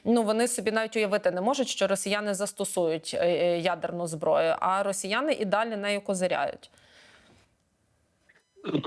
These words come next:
Speaker 2: дивіться, в Мед-, коло Медведєва стоять, е, дві білки, і одна з них не тваринка. Посередині стоїть Фінляндія, і це не держава.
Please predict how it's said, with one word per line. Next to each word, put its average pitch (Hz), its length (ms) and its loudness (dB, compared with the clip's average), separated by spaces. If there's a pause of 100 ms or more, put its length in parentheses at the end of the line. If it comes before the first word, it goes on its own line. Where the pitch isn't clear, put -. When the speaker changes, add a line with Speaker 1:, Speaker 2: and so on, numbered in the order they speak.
(120)
Speaker 2:
дивіться, 110 420 -2
в 104 60 -2
Мед-, 131 320 0
коло 143 240 2
Медведєва 151 600 0
стоять, 127 680 -2
е, 104 360 -6
дві 104 320 0
білки, 107 460 -4 (200)
і 110 100 -2
одна 110 360 2
з 131 120 -2
них 117 220 -2
не 110 100 -6
тваринка. 101 680 -6 (180)
Посередині 139 720 0
стоїть 113 500 0
Фінляндія, 135 760 -2
і 120 120 -8
це 113 180 -6
не 110 180 -4
держава. 104 460 -6